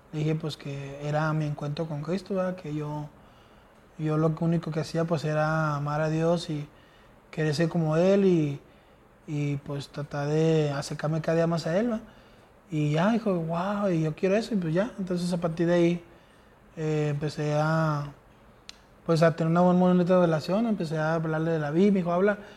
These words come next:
quiero conocer de la Biblia" y todo, pues ya. Le empecé a dar clases de Biblia, de las pasajes del,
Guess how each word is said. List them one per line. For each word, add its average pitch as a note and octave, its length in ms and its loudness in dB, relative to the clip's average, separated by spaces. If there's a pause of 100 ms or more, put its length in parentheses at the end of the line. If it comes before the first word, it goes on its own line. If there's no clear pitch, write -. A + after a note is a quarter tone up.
(160)
quiero F#3 160 -2
conocer E3+ 320 2
de F3+ 80 6
la E3 120 2
Biblia" F#3+ 460 2
y - 20 -4
todo, F#3+ 200 -6
pues E3+ 160 -10
ya. D3+ 160 -12 (500)
Le D#3+ 60 -4
empecé D3+ 200 0
a D#3+ 40 4
dar D#3 120 2
clases E3 280 0
de D#3+ 100 0
Biblia, F3 680 2
de E3 100 -4
las C#3+ 240 -10 (340)
pasajes D3+ 500 -4
del, D3 160 -6